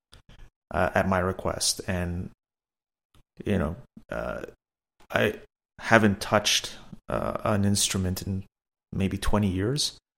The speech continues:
I still consider myself a musician. So setting a goal of, like, I would like to start playing guitar is relevant to me. Whereas a goal of,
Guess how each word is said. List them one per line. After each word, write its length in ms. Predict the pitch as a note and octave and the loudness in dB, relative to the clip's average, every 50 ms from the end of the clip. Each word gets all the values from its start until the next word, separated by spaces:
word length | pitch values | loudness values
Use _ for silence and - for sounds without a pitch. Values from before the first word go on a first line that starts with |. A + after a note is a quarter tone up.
| _ _ - | _ _ -6
I 40 | - | 0
still 240 | A#2+ - - C#3+ C3+ | 0 6 6 6 6
consider 320 | - A#2 A#2 - G#2+ A#2 | 6 4 4 4 4 4
myself 340 | A2 G#2+ G#2+ - - E2 - | 4 4 4 2 0 0 0
a 40 | G2 | 0
musician. 680 | G2 F#2+ F#2 F2+ A2 C3 C3+ - - - F2+ G#2 A#2 - - _ _ - | 0 0 0 2 2 2 2 2 0 0 -2 -4 -4 -8 -14 _ _ 0
So 600 | - - - A#2 A2 A2 A2 A2 A2 A2 A2 - - - _ - _ - | 2 6 8 10 10 10 10 10 8 6 4 -2 -12 -14 _ -20 _ -4
setting 420 | - - - B2+ B2 B2 A#2+ A2+ G#2+ | 0 4 8 8 8 8 8 6 6
a 80 | G2 | 4
goal 480 | F#2 F#2 - G#2+ A2 A2 A2 G#2+ G2 F2+ | 4 4 6 8 10 10 10 10 8 6
of, 200 | F2 F#2 F#2 F#2 | 6 4 2 2
like, 300 | F#2 F#2 E2+ - - - - | 2 2 0 0 -2 0 2
I 120 | G#2 G2+ | 2 2
would 180 | G2 G2+ F#2+ G2 | 2 2 0 -2
like 320 | G2 F#2 F2+ F2+ - - - - - | 0 0 0 0 -2 -4 -4 -2 0
to 320 | F#2+ F2+ F#2 F#2 F#2 F#2+ - _ _ _ _ _ _ _ _ _ _ _ _ _ _ _ _ _ _ _ _ _ _ _ _ _ _ - - | 0 0 2 0 0 -2 -8 _ _ _ _ _ _ _ _ _ _ _ _ _ _ _ _ _ _ _ _ _ _ _ _ _ _ -8 0
start 560 | - - - - A#2+ G#2+ G#2 G2 - - - | 4 4 6 8 8 8 8 6 2 -6 -6
playing 320 | - - G#2 F#2+ F#2+ F#2+ E2+ | 0 2 4 4 4 2 0
guitar 520 | F#2 F2+ - - A#2 G2 - - - - - _ _ _ _ _ _ _ _ _ _ _ _ _ - - - - _ _ _ _ _ _ _ _ _ _ _ _ - | -2 -4 0 0 0 0 0 -2 -4 -8 -14 _ _ _ _ _ _ _ _ _ _ _ _ _ -20 -20 -20 -20 _ _ _ _ _ _ _ _ _ _ _ _ -2
is 560 | - G#2 G2 F#2+ F#2 F#2+ F#2+ F#2 F#2+ - - - - | 2 4 4 4 4 4 2 2 2 2 0 0 4
relevant 560 | A2+ B2 B2 B2+ A#2+ G#2+ F#2+ F#2+ E2 E2+ - | 8 10 12 12 12 10 8 4 0 0 -2
to 100 | - F#2 | -2 -2
me. 240 | - - G#1+ - - _ _ - - | -2 -4 -6 -8 -10 _ _ -14 0
Whereas 480 | - G#2+ G#2+ G#2+ G#2 G2+ G2+ G2 G2 G2 | 6 8 10 12 12 12 10 8 4 2
a 140 | - - G#2+ | 0 0 2
goal 400 | G2 A2 A2 G#2+ G#2+ G#2+ G#2+ - | 6 8 8 8 8 6 6 4
of, 480 | - G2+ F#2+ F#2 F#2 F#2 F2+ - - | 4 4 6 4 4 2 0 -2 -8